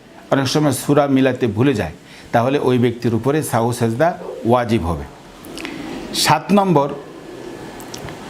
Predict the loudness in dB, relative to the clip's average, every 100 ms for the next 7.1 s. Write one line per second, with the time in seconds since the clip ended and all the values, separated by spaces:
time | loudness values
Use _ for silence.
0 | 0 2 4 4 4 2 4 0 2 2
1 | 4 4 4 2 2 0 -6 -2 2 4
2 | 4 2 4 4 4 2 0 0 0 -2
3 | -8 -12 -20 -20 -20 -20 -20 -20 -20 -12
4 | 0 0 2 2 4 4 2 2 2 4
5 | 2 2 0 0 0 0 2 2 2 0
6 | 0 0 -4 -10 -16 -18 -16 0 4 4
7 | 4